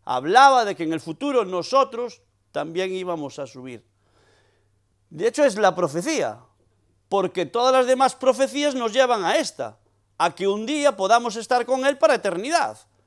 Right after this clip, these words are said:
O sea, todas las demás promesas, todas las demás profecías, si nosotros no fuéramos al final a vivir toda nuestra eternidad con Cristo, se quedan así un poco flojas.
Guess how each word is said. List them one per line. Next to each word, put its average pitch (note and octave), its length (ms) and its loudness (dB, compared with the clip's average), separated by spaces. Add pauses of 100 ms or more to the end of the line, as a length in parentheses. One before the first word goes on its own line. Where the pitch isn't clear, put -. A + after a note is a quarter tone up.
(260)
O - 20 -20
sea, E3+ 260 -2 (180)
todas B3 280 4
las A#3+ 120 2
demás A#3+ 280 0
promesas, C4 840 -2 (300)
todas A3+ 180 2
las A#3 140 2
demás A#3+ 240 -2
profecías, B3+ 760 -2 (180)
si G#3 220 -10
nosotros A#3 420 -2
no B3+ 140 -2
fuéramos A#3+ 500 0
al A#3 120 0
final A3 460 0 (100)
a D#3+ 280 4
vivir G#3+ 560 -4
toda B3+ 280 4
nuestra A#3+ 320 -4
eternidad A3+ 500 -4
con A3+ 200 0
Cristo, D4 560 -6 (800)
se G#3 200 -10
quedan G#3 240 2
así G3+ 180 -6
un F3+ 120 -12
poco E3+ 180 -6
flojas. A#3+ 540 -6